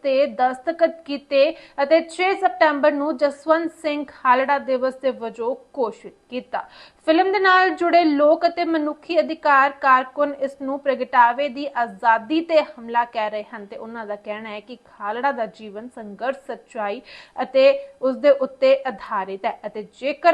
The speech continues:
ਉਹਨਾਂ ਦੀ ਕਹਾਣੀ ਤੇ ਸੈਂਸਰਸ਼ਿਪ ਲਗਾਈ ਜਾਂਦੀ ਹੈ ਤਾਂ ਇਹ ਨਿਆਂ ਅਤੇ ਇਤਿਹਾਸ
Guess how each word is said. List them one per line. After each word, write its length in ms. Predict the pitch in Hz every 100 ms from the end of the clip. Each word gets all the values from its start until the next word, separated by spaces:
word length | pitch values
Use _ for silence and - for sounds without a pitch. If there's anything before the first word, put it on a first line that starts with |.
| -
ਉਹਨਾਂ 260 | 247 247 240
ਦੀ 120 | 247
ਕਹਾਣੀ 560 | - - 233 214 220 254
ਤੇ 220 | 233 247
ਸੈਂਸਰਸ਼ਿਪ 840 | 240 247 226 240 349 339 339 320
ਲਗਾਈ 320 | 285 233 214
ਜਾਂਦੀ 440 | 208 214 208 202 208
ਹੈ 100 | 214
ਤਾਂ 160 | 247 -
ਇਹ 360 | 208 - 220 233
ਨਿਆਂ 480 | 233 202 202 202 202 -
ਅਤੇ 320 | 208 - 214 - _ -
ਇਤਿਹਾਸ 560 | - 233 - 208 196